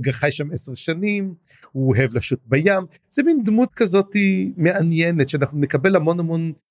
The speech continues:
אה, דרכים לראות את זה. עכשיו, אחד הדברים שאני חושב שזה רמז, אני לא יודע אם סנדרסון עשה את זה, או I'm really reaching it, שאומרים שהרי ל-,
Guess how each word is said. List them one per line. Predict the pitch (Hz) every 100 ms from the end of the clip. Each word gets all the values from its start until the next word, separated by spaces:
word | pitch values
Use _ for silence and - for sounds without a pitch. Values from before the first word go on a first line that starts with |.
| -
אה, | 135
דרכים | 131 - 151 147 _ - -
לראות | 139 151 151
את |
זה. | 139
עכשיו, | 151 - 165 - _ -
אחד | - 196
הדברים | 254 160 147 196 208
שאני | 156 131
חושב | 120 - 214
שזה | - 117 123
רמז, | 175 190 156
אני |
לא | 226
יודע | 320
אם |
סנדרסון | - 220 208 147
עשה | 123 165
את |
זה, | 170
או | 185
I'm | 113 101 _ _ _
really | 101 101 160
reaching | 190 196 214 202
it, | 240 _ - -
שאומרים | - 139 123 _ - 135 135 220
שהרי | - 143 165 170
ל-, | 147